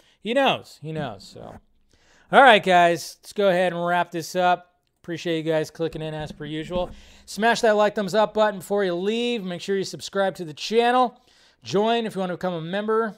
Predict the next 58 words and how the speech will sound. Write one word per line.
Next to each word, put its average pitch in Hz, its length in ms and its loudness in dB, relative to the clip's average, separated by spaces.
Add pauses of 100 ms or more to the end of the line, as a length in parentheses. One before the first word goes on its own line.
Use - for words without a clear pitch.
Uh, 151 80 -16
I'll 147 300 2
do 170 120 -2
a 165 40 2
members 156 300 -8
only 156 180 -6
vlog 151 380 -2
after 147 220 -8
this 147 220 -8
like 139 140 -10
I 135 40 -4
usually 139 360 -8
do 139 160 -6
on 139 100 -8
Monday. 165 480 -4 (380)
Um, 117 680 -6
so - 140 -16
you 135 60 -10
could 139 180 -16
go 160 80 -6
ahead 151 140 -6
and 139 80 -12
check 151 220 -8
that 156 180 -2
out. 165 280 -4
There's 135 140 -16
the 151 60 -16
Patreon, 175 600 -6
which 160 140 -10
is 127 100 -18
right 156 140 -4
up 151 140 -8
there 175 100 0
if 160 100 -6
you 160 60 -10
wanna 143 180 -10
really 147 220 -6
help 143 160 -8
out 147 180 -4
the 147 60 -14
pirate 151 340 -6
ship. 170 280 -4
And 123 100 -16
thank 139 160 -14
you 147 60 -14
to 131 60 -16
the 135 60 -14
patrons 147 440 -8
that 127 180 -10
do. 185 320 -6 (320)
You - 80 -20
kinda, 139 400 -10
you 135 80 -12
know, 127 100 -12
you're 131 140 -14
keeping 170 340 -8
this 156 140 -10
stuff 156 380 -8